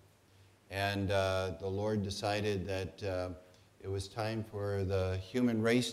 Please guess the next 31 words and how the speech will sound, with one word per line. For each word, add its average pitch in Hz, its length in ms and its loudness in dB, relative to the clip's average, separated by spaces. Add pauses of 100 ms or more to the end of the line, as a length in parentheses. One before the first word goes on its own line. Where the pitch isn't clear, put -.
to 98 200 0 (440)
have 120 180 2
a 120 60 4
new 123 200 6
start, 101 440 0 (720)
that 95 580 0
he 107 140 -2
would, 98 360 -2 (220)
uh, 87 200 -10 (100)
judge 95 640 0
the 101 80 -6
entire 113 640 -4 (100)
world, 98 500 0 (560)
and 101 240 -2
that, 98 380 0
uh, 92 340 4 (260)
he 101 80 0
would 95 160 2
spare 107 600 0 (120)
Noah 117 500 0 (300)
and 104 120 -10
his 107 160 -6
family, 107 560 -4 (300)
and 90 140 -8
from 110 300 0
them 98 380 2 (280)
he 101 120 0
would 95 200 4
repopulate 95 840 0
the 101 160 0
earth. 120 260 0